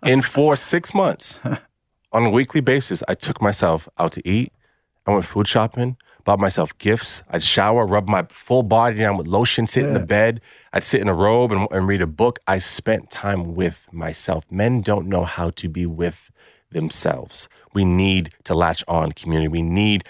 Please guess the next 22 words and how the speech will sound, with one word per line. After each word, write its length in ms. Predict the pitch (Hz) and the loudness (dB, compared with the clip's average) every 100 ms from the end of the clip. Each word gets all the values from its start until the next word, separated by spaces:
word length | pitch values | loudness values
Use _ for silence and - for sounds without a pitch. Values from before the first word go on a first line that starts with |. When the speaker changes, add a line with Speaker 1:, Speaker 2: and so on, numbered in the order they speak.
| - | -16
Speaker 1:
someone 240 | - 90 82 | -4 0 0
to 80 | |
talk 340 | - - 92 - | -4 -4 -4 -4
to. 120 | - | -8
We 140 | 87 87 | -4 -2
need 380 | 95 110 107 - | 0 2 0 -2
to 80 | |
be 120 | 80 90 | -4 -2
doing 160 | 90 | -2
something 300 | 87 82 80 - | -2 -4 -6 -4
physical. 480 | 110 104 101 78 - - _ | -2 0 0 -2 -6 -18 _
We 80 | - | -12
can't 300 | 90 - 107 | -10 -6 -6
just 340 | 87 92 - 76 | -4 -8 -8 -4
be 300 | 98 92 87 _ | -2 0 -2 _
with 360 | 82 92 87 78 | -4 -4 -4 -10
ourselves. 600 | 76 - - - - - _ _ _ _ - | -10 -8 -12 -12 -16 -16 _ _ _ _ -8
I 80 | - | -6
came 240 | - 123 123 | -2 2 2
here 80 | |
this 180 | 113 107 | 2 2
morning 240 | 107 113 | 2 0